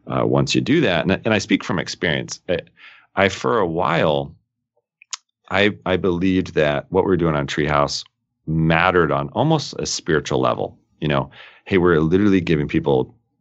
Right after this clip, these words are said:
skills to get jobs, which will change their lives. I think the world is going to bring us success somehow, you know, and, and this is probably a connection to my spiritual roots. I, I don't know why I just thought that was gonna happen.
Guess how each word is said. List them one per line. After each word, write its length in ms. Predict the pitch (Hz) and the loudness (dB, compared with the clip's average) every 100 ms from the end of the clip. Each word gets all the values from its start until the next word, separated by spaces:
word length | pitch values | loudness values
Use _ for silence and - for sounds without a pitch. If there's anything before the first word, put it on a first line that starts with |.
| _ _ | _ _
skills 420 | - - 78 80 | -6 0 0 0
to 80 | 78 | 0
get 140 | 73 | 0
jobs, 420 | - 67 67 67 | 2 2 0 -2
which 160 | 67 69 | -6 -6
will 80 | 65 | -4
change 280 | - 69 80 | -2 -2 0
their 120 | 90 | 2
lives. 400 | 65 65 64 - - - - | 2 0 -2 -8 -16 -16 -4
I 80 | 95 | 0
think 160 | 143 | 2
the 80 | 95 | 2
world 360 | 80 87 87 78 | 4 4 2 0
is 100 | 69 | 0
going 360 | 78 76 78 | 0 0 -2
to 380 | - - 76 73 | -2 0 2 2
bring 300 | 69 73 85 | 0 0 2
us 120 | 82 | 2
success 760 | - 87 - - 71 - - - _ | 0 -4 -2 0 0 -2 -8 -12 _
somehow, 600 | - 110 117 107 - - _ | -4 -2 0 -2 -4 -12 _
you 80 | 104 | 0
know, 100 | 92 | 2
and, 160 | 90 - | 2 0
and 80 | 87 | -4
this 160 | - | -6
is 60 | - | -6
probably 300 | 87 69 71 | -2 -2 -2
a 60 | |
connection 440 | - 76 69 - 67 | -4 -6 -6 -6 -8
to 100 | - | -6
my 140 | 67 - | -6 -6
spiritual 440 | - 76 71 65 | 0 0 0 -4
roots. 320 | 67 60 - | -4 -6 -6
I, 160 | 71 65 - - - _ - | -6 -6 -8 -20 -20 _ -2
I 80 | |
don't 120 | 92 95 | 2 2
know 100 | 80 | 4
why 260 | 76 80 | 4 2
I 60 | 76 | 0
just 140 | - | 0
thought 160 | 73 67 | -2 -2
that 80 | 71 | -4
was 120 | 67 | -4
gonna 160 | 67 | -6
happen. 600 | - - - - 50 - | -6 -6 -6 -6 -10 -12